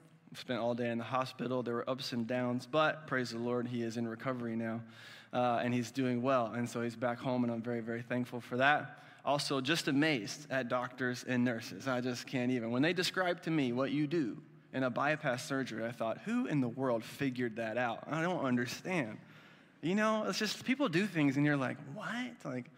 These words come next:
I would never, ever, I could study my whole life. I would never do that. I don't even understand. Like, this doesn't make any sense to me. So praise the Lord for those of you doctors and nurses, and you guys are great. Saved my father's life. And so, uh, so just to put all this into context,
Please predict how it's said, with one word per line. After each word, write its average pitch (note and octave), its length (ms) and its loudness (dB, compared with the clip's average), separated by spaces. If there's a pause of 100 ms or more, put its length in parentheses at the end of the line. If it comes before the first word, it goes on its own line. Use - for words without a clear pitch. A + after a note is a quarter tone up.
(600)
I A#3 80 -2
would C4+ 120 4
never, A#3 540 2
ever, F3+ 440 2
I D#3+ 60 2
could F#3+ 140 -4
study G3 220 0
my F#3 160 2
whole F#3 160 -2
life. C#3 300 2
I C3+ 60 2
would B2+ 100 2
never C3 240 2
do B2+ 160 -2
that. G#2 160 -4
I F2 60 -2
don't D3 100 0
even F3 100 2
understand. D3+ 460 2
Like, A#2 140 0
this C#3 100 -2
doesn't D#3+ 120 -2
make C#3+ 120 2
any B2+ 120 2
sense G#2 260 -4
to - 80 -10
me. - 80 -8 (380)
So D3+ 320 6
praise F#3 260 2
the E3+ 80 2
Lord D3+ 420 2
for C3+ 240 2
those C3+ 240 0
of C3 80 -2
you C#3 140 4
doctors C3+ 440 0
and A#2+ 80 2
nurses, B2 440 0
and A#2+ 180 2
you B2 60 4
guys B2+ 200 0
are B2 40 -8
great. B2+ 320 2 (180)
Saved B2+ 260 -2
my A#2 80 2
father's B2 360 2
life. B2+ 260 4 (140)
And A#2+ 140 -2
so, A#2+ 340 2 (420)
uh, B2+ 480 4 (180)
so E3+ 120 0
just B3 180 2
to G#3+ 60 0
put A3 140 2
all G3 140 6
this G3 120 2
into F3 180 4
context, E3+ 760 2